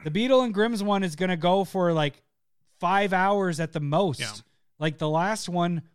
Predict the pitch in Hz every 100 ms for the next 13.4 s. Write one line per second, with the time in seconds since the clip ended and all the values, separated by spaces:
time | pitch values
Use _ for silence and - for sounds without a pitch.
0 | _ 151 202 190 190 185 175 160 185 190
1 | 185 151 - 185 175 196 127 92 - 143
2 | 143 156 - _ _ _ - 156 135 -
3 | 220 233 - 190 180 160 _ _ 131 160
4 | 180 170 _ - - - - 160 170 -
5 | _ - 151 - 190 180 170 151 131 _
6 | 175 - 180 160 143 - 175 185 147 101
7 | - _ _ _ - 151 151 151 143 123
8 | 165 143 95 90 _ _ _ _ - 151
9 | 151 185 220 185 180 175 175 170 - _
10 | _ _ _ _ _ _ 165 165 - 175
11 | 156 147 135 135 - - 240 190 - -
12 | 180 185 190 196 180 156 131 135 160 160
13 | 110 92 120